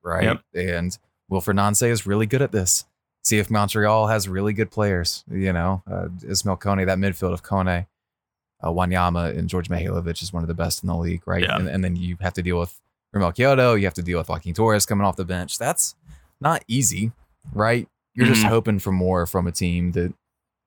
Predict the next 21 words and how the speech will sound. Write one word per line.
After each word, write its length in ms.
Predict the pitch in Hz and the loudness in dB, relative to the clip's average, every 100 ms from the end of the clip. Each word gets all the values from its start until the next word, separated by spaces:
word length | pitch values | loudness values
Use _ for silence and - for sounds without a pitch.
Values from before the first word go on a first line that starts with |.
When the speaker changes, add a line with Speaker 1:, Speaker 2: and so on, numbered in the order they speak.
| _ _ - | _ _ -2
Speaker 1:
we 160 | 107 | 0
expect 440 | 101 - 98 104 - | 2 2 0 0 0
more 360 | 110 123 147 - | 2 2 0 -2
from 480 | 135 135 151 170 170 - | 2 2 2 -2 -6 -2
for 120 | 113 | 0
good 140 | 123 | 2
reason. 280 | 110 135 170 | 2 2 0
I 60 | 160 | 0
think 180 | 202 | -2
they 120 | 202 190 | 0 -2
expect 320 | - 87 - | -2 -6 -4
more 300 | 87 87 - - - | -2 -2 -4 -16 -2
Speaker 2:
Mm-hmm. 260 | 110 113 107 | 2 2 4
Speaker 1:
from 140 | 135 | 4
themselves 500 | 135 151 107 90 - - | 4 4 4 2 -2 0
for 140 | 127 | 2
very 240 | 107 104 98 | 4 4 2
good 100 | 87 | 0
reason, 400 | 87 80 87 87 _ - | 0 -2 -4 -6 _ 0
right? 220 | 110 | 0
Speaker 2:
If, 80 | 120 | 0